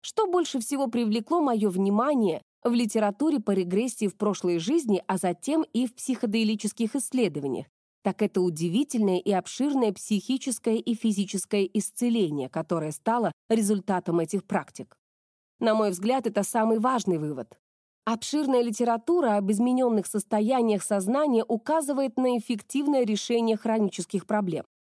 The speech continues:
психических и физических. Кроме того, я лично испытала на себе впечатляющие лечебные эффекты.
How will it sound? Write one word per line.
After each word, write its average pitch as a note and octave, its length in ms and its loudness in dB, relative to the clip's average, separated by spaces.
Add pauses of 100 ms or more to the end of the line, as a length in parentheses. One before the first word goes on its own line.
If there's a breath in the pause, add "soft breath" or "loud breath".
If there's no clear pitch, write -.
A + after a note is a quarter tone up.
психических A3 800 -2
и G#3+ 40 0
физических. G#3 760 -4 (260)
Кроме F#4+ 260 2
того, A#3 360 0
я B3+ 240 0
лично C#4+ 420 0
испытала A#3 640 0
на G#3+ 120 2
себе G#3 320 -2
впечатляющие G#3 840 -2
лечебные F#3 520 -2
эффекты. E3+ 540 -8